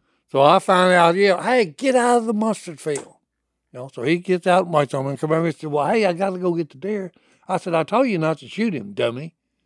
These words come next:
I said, "Now," I said, "I know exactly where he's laying." I said, "'Cause I've been watching him for the last two weeks. You know, see that weed over there that's darker than all the mustard?" She said, "Yeah." I said, "He's laying right beside it."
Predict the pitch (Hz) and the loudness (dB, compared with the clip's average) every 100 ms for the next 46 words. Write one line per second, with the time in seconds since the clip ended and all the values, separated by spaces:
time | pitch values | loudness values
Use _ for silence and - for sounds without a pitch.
0 | _ _ - 156 - 139 185 226 180 175 | _ _ -8 -8 -6 0 2 4 4 4
1 | 175 190 170 220 262 254 175 156 214 202 | 2 2 2 2 4 4 4 4 2 0
2 | 135 131 117 110 123 117 - - 135 - | -2 -2 -2 -4 -6 -6 -12 -8 -6 -6
3 | - 135 175 208 139 139 151 175 143 131 | -12 -4 -2 -2 -2 -2 -2 -4 -8 -10
4 | 131 160 160 - 185 175 202 - _ _ | -4 -4 -4 -6 -6 0 -2 -2 _ _
5 | _ _ _ _ _ _ _ _ _ _ | _ _ _ _ _ _ _ _ _ _
6 | _ - 131 160 190 185 185 160 185 214 | _ -10 -10 -4 4 6 4 4 4 6
7 | 208 208 208 214 214 220 202 - 127 120 | 6 4 4 4 4 4 2 -2 -4 4
8 | 180 240 202 185 185 190 196 185 175 190 | 6 6 2 2 4 6 6 6 4 4
9 | 208 - 220 - 170 170 - 139 151 185 | 2 0 -8 -4 -4 -4 -6 -4 -2 0
10 | 170 170 151 139 160 170 156 190 175 185 | -2 -4 -6 -4 -4 -2 -2 -4 -4 -6
11 | 190 196 185 - | -4 -2 -4 -6